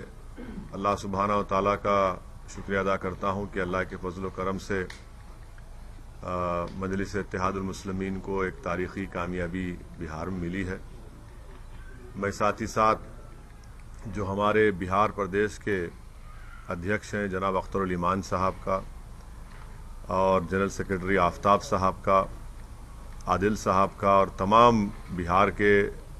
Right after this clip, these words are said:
मेरे पार्टी के ज़िम्मेदारों का शुक्रिया अदा करता हूं कि उनकी बड़ी सख्त जिदोजहद और मेहनत रही और उसी मेहनत का नतीजा रहा कि आज हमको एक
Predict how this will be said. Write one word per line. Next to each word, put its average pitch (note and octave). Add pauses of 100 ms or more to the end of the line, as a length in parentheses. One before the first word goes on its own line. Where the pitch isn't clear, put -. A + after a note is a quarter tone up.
(180)
मेरे F#2+
पार्टी F2+
के F#2
ज़िम्मेदारों F2+
का F#2+
शुक्रिया F#2
अदा F#2+
करता F#2+
हूं G2+ (1120)
कि G2
उनकी G2
बड़ी G#2
सख्त -
जिदोजहद G2
और G2
मेहनत F2+
रही F#2+ (1200)
और F#2
उसी A2
मेहनत G#2
का -
नतीजा G#2
रहा G2
कि G2+
आज F#2+
हमको F#2
एक F#2